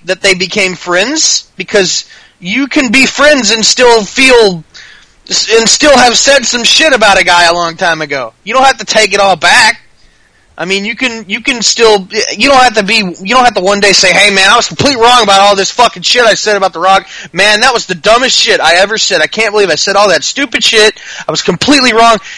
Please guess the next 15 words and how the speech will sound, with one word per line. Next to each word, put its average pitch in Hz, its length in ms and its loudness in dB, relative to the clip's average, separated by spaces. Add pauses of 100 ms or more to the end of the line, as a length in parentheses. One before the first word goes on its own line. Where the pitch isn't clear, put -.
(120)
Yeah, 269 140 2
he's 262 200 2
saying 330 400 2
it 208 120 -2
now 202 220 2
because 240 360 -4
he's 240 180 -4
going 262 280 2
down 262 220 2
the 254 80 0
same 262 360 -2
path 302 400 2
as 196 220 -2
The 180 80 -6
Rock, 165 460 0